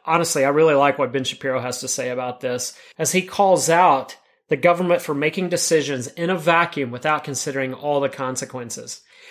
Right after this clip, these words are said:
And that's really what happens in the covid nineteen lockdowns. There was one mission originally, and that mission was to flatten the curve. But very quickly it became, "No, it's not flatten the curve 'cause we've done that, but we still need the lockdowns.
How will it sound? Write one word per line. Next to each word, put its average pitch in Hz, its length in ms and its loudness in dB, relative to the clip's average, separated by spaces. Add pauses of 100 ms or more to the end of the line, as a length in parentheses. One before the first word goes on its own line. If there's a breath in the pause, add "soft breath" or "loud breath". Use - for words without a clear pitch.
(100)
And 170 80 -2
that's 226 200 2
really 214 180 6
what 175 160 6
happens 160 360 2
in 139 120 -2
the 135 60 -6
covid 139 320 -2
nineteen 131 460 -4
lockdowns. 120 720 -6 (420 soft breath)
There 175 120 6
was 165 200 4
one 160 320 2
mission 131 460 -2 (100)
originally, 135 760 0
and 143 160 -6
that 139 180 -2
mission 135 480 -2 (400)
was 165 220 2
to 151 120 -4
flatten 139 380 0
the 127 80 -8
curve. 127 580 -2 (480)
But 151 140 -2
very 196 200 4
quickly 220 380 4
it 143 80 -2
became, 151 560 0
"No, 156 320 6
it's 156 220 0
not 185 200 0
flatten 156 200 0
the 139 60 -6
curve 139 260 -4
'cause 123 120 -10
we've 131 200 -8
done 180 260 2
that, 123 320 -2 (220 loud breath)
but 151 80 -2
we 139 100 0
still 202 240 2
need 165 140 2
the 131 100 2
lockdowns. 131 720 0